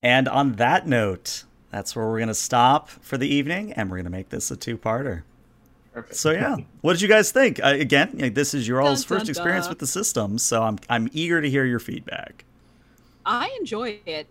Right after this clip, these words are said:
Speaker 3: I like it. I
Speaker 2: Yes.
Speaker 3: like the, uh, focus on R P, and I really like the,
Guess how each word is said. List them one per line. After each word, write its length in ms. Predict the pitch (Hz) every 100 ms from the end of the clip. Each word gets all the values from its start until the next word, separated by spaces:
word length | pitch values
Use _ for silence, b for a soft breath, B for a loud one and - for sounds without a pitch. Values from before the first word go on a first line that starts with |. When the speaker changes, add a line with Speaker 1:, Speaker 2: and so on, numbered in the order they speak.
| - -
Speaker 3:
I 120 | 208
like 180 | 262 247
it. 60 | -
I 80 | 180
Speaker 2:
Yes. 140 | 180
Speaker 3:
like 240 | 196 208 -
the, 200 | 226 196
uh, 340 | 196 180 175 175 b b b
focus 340 | - 208 233 214
on 260 | 185 180 180
R 220 | 175 175
P, 180 | 190 185
and 80 |
I 40 | 190
really 240 | 190 240
like 240 | 196 165 -
the, 320 | 170 156 156